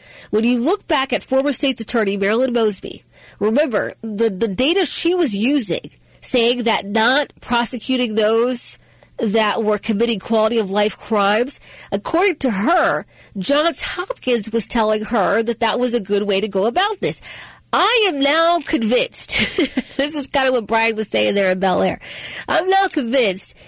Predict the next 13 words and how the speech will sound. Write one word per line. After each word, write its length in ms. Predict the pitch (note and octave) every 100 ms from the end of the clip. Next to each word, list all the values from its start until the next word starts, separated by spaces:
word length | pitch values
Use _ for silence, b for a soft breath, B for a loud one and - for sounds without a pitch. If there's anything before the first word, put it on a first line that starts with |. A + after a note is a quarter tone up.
| B -
that 200 | B3 A3
this 200 | D#4+ C4
goes 300 | B3+ B3 G3+
far, 580 | - C#4+ D4 D4+ D4+ -
a 120 | A3
lot 340 | A#3+ A#3+ B3+ C#4
further 320 | C4 B3 A3+
than 160 | G#3
I, 320 | G3 G3 F#3+ - -
than 160 | G#3+ A3+
I 100 | G#3+
ever 200 | A3 G#3+
imagined. 520 | G3 D#3 C#3 E3 -